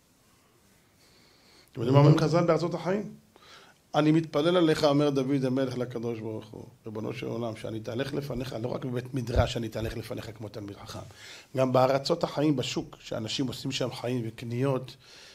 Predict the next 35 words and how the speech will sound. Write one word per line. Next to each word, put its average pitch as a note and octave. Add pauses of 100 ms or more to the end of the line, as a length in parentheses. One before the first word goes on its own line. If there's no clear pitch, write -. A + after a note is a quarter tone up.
(140)
ובילויים B2+
ועניינים, C3+
גם B2
שם C3+
אני B2
אשאר B2
בן A2+
תורה. G2+ (1160)
אני A#2
אתנהג A#2
כמו B2
בן A#2
אדם. A2 (640)
גם C3+
אם C3+
מישהו D#3+
יצא C#3+
עליי, A2 (540)
אני D3
לא D3
חוזר B2+
ומחזיר C3
לו. G#2 (720)
גם E3
אם E3
מישהו F3
ירביץ D3
או C#3
לא D3+
יודע C#3+
מה, C#3+ (640)
אני D3
יודע E3
איך D#3+
להתנהל." D#3+